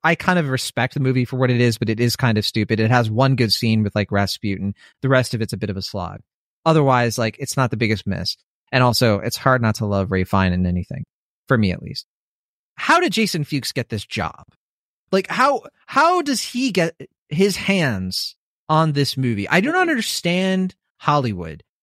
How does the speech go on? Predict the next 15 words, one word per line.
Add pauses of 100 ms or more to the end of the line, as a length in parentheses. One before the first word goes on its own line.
(120)
because
there
are
so
many
talented
screenwriters, (260)
and
they
turn
to
somebody
who
has
never,